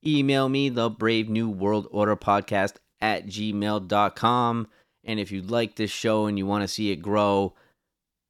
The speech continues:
you can click the link in the show notes below and you can support the show.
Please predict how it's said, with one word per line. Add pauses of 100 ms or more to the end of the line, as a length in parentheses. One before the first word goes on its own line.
(140)
you
can (160)
click
the
link
in
the
show
notes (320)
below (360)
and
you
can
support
the
show.